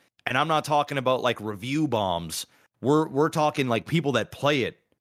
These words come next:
are bad people. It's like, "No, bro, I'm sorry. I'm sorry."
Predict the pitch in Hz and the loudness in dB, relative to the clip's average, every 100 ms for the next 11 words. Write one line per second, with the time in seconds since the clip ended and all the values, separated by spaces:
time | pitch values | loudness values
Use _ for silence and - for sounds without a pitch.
0 | _ - 123 110 127 135 104 131 123 - | _ -2 -2 0 0 0 -2 -4 -4 -8
1 | - _ _ _ _ _ _ 131 127 135 | -16 _ _ _ _ _ _ 0 2 0
2 | 113 120 117 107 87 80 80 73 73 _ | 0 0 2 2 0 -2 -6 -8 -10 _
3 | _ - 113 - 95 71 67 _ _ _ | _ -4 -4 0 -2 -2 -8 _ _ _
4 | _ _ _ - 90 - - - - | _ _ _ -10 -8 -6 -8 -10 -14